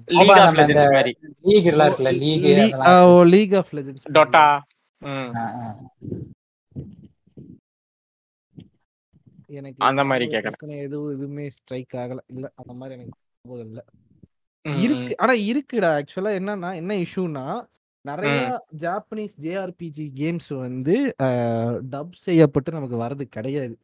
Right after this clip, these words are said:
Speaker 1: ஓகே.
Speaker 3: நிறைய அன்அஃபிஷியல் டப்ஸ் தான் ஆக்சுவலா இங்க வருது.
Speaker 1: ம்.
Speaker 3: Steam-லயும் இப்போ கொஞ்ச நாளா தான் எனக்கு தெரிஞ்சு, அ, அதுவும் ஃபேமஸான கேம்ஸ் மட்டும்தான் வந்து ஒழுங்கா டப் செஞ்சு நமக்கு வருது. ஃபேமஸான கேம்ஸ்,
Speaker 1: ம்.
Speaker 3: ரொம்ப ஃபேமஸான கேம்ஸ் தான் எப்பயுமே நமக்கு வந்து வந்துகிட்டே இருக்கும்.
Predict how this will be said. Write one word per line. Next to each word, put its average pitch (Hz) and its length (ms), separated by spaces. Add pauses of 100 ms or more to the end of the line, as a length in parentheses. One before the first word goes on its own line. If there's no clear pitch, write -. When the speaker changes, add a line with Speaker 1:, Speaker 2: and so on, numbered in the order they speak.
(680)
Speaker 1:
ஓகே. 120 460
Speaker 3:
நிறைய 165 420
அன்அஃபிஷியல் 185 600
டப்ஸ் 143 260
தான் 156 200
ஆக்சுவலா 147 180
இங்க 123 320
வருது. 131 220 (560)
Speaker 1:
ம். - 80
Speaker 3:
Steam-லயும் 208 600
இப்போ - 640
கொஞ்ச 208 380
நாளா 226 320
தான் 226 180
எனக்கு 202 320
தெரிஞ்சு, 202 640
அ, 143 480
அதுவும் 175 420
ஃபேமஸான 240 520
கேம்ஸ் 208 260
மட்டும்தான் 196 520
வந்து 190 480
ஒழுங்கா 185 220
டப் 180 260
செஞ்சு 165 120
நமக்கு 139 300
வருது. 135 160 (420)
ஃபேமஸான 233 360
கேம்ஸ், 214 220
Speaker 1:
ம். 139 40
Speaker 3:
ரொம்ப 220 340
ஃபேமஸான 214 440
கேம்ஸ் 190 220
தான் 226 120
எப்பயுமே 196 380
நமக்கு 175 320
வந்து 165 180
வந்துகிட்டே 160 320
இருக்கும். 143 320